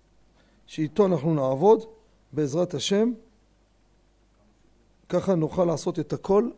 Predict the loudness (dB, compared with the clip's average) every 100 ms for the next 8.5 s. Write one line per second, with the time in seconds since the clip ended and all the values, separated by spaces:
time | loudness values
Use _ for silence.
0 | -8 -8 -6 -6 -6 -10 -6 -2 -2 -6
1 | -12 -20 -20 _ _ _ _ _ _ _
2 | -20 -10 2 8 8 8 6 6 6 6
3 | 4 4 4 6 4 2 -8 -10 -4 8
4 | 8 8 0 0 -2 -4 -6 -10 _ _
5 | _ _ _ _ _ _ _ _ _ _
6 | _ _ _ _ _ _ _ _ _ _
7 | _ _ -8 -2 4 4 2 -2 0 -2
8 | -2 -4 -4 -2